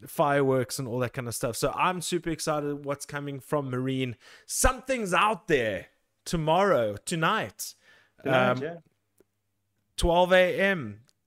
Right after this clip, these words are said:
Speaker 1: four-track E P, Tyler, Ozzy, Marinee, Ar-, is it, what, how do you pronounce,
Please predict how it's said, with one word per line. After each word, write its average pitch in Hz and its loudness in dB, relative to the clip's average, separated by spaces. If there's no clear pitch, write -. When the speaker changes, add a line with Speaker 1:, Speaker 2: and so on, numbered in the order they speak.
Speaker 1:
four-track 190 0
E 180 -6
P, 170 -10
Tyler, 185 0
Ozzy, 180 -2
Marinee, 170 0
Ar-, 165 2
is 135 -6
it, 185 -2
what, 156 -2
how 170 -2
do 180 -2
you 190 -2
pronounce, 180 -2